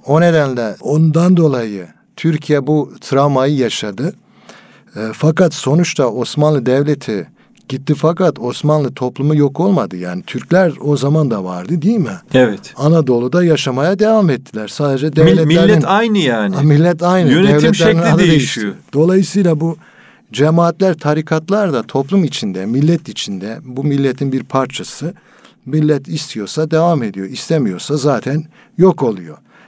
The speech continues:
Speaker 1: Nitekim bazı cemaatler tümüyle yok oluyor, yeni bazı cemaatler ortaya çıkıyor.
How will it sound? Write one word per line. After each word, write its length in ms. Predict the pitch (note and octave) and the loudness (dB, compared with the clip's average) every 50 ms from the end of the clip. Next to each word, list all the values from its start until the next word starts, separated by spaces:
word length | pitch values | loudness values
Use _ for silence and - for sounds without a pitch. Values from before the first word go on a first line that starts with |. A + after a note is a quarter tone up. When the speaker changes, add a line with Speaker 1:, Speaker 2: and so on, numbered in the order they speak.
| _ - - | _ -8 -8
Speaker 1:
Nitekim 440 | C#3 C3+ - F3 D#3+ - D#3 D3 | -4 0 2 0 2 2 2 2
bazı 320 | C#3+ D#3+ E3 D#3 C#3 C#3+ C#3 | 4 4 2 2 0 -2 -2
cemaatler 640 | C#3 C#3+ D3 D3 D3 D3 C#3+ C#3 C#3 C#3 C3+ B2+ A#2+ | 0 0 0 2 2 0 0 0 -2 -4 -6 -6 -6
tümüyle 380 | - - C#3+ C#3+ C#3 C3+ C3 | -6 -6 -4 -2 -2 -2 0
yok 300 | B2+ C3+ D#3 D#3 D#3 - | 0 0 0 0 -2 -2
oluyor, 300 | A2 G#2 G2+ A2+ C3+ D#3 | -8 -8 -6 -4 -4 -2
yeni 280 | E3+ D#3+ D#3 E3+ E3+ D3 | 0 0 0 0 0 0
bazı 260 | D#3+ D#3+ D#3 C3 C3 | 0 0 0 -2 -4
cemaatler 540 | B2 D3+ D3 D3+ D3+ D3 D3 C#3+ D#3 D3+ C3+ | -2 -2 0 0 0 -2 -2 -2 -2 -2 -2
ortaya 400 | A#2+ G#2+ F#2+ - - G2 F2+ E2+ | -2 -4 -6 -8 -10 -10 -10 -10
çıkıyor. 420 | - - - - - G2 E2+ D2+ | -12 -16 -18 -16 -18 -18 -18 -18